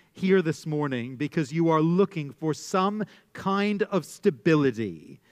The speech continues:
in a time of chaos, or a time of disappointment, a time of grief, a time of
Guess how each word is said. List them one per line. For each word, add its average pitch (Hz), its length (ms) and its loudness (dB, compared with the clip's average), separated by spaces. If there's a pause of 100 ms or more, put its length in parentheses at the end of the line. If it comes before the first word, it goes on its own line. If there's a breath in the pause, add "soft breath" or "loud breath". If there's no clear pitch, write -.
(280 soft breath)
in 151 140 -2
a 143 60 -2
time 165 340 -4
of - 140 -8
chaos, 98 960 -6 (520 soft breath)
or 147 140 2
a 139 60 2
time 165 300 0
of 113 180 -2
disappointment, 135 1040 -4 (240 loud breath)
a 165 80 0
time 180 320 2
of 120 300 -4
grief, 143 600 0 (680 soft breath)
a 143 120 -8
time 143 380 -4
of - 500 -10